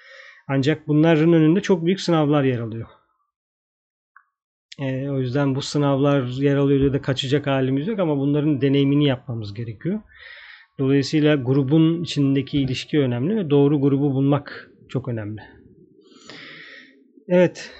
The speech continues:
e, bu içsel sesler ve dışsal sesler konusu, e, yani dışsal uyaranlara kapalı olalım diye bir şey yok. Ancak içinizdeki sakinliğin de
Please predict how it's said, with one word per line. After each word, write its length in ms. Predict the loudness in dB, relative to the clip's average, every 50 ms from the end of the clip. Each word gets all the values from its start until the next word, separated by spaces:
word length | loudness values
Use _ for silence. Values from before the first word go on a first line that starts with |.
| -4 0 4
e, 400 | 4 6 6 6 6 6 4 2 0
bu 260 | 0 2 2 2 2
içsel 320 | 0 0 2 4 4 4
sesler 480 | 4 4 2 0 2 2 2 4 4 4
ve 120 | 2 2
dışsal 320 | 0 -2 0 2 2 2 2
sesler 520 | 2 2 0 0 2 0 0 0 0 0
konusu, 580 | -2 -2 -2 -2 -2 -2 -2 -2 -2 -2 -2 -2
e, 80 | 2 2 4 4 4 2 2 0 0
yani 300 | -2 -2 0 0 0 0
dışsal 380 | -2 -4 -2 0 2 2 4 4
uyaranlara 840 | 4 4 4 4 2 2 2 2 2 2 2 2 2 2 0 0 -4
kapalı 480 | -6 -6 -4 0 0 2 4 4 4 4
olalım 600 | 2 2 2 4 4 4 4 2 2 0 -2 0
diye 180 | 2 2 2 0
bir 40 |
şey 260 | -2 0 0 2 2 2
yok. 240 | 0 -2 -2 -2
Ancak 560 | -2 0 0 0 2 2 0 0 0 -2 -6 -8
içinizdeki 680 | -6 -2 0 0 2 2 0 0 0 -2 -2 -2 -6 -8
sakinliğin 880 | -6 -2 -2 -2 -2 -4 -4 -2 0 0 2 2 2 0 0 0 0
de 240 | 0 0 -2 -4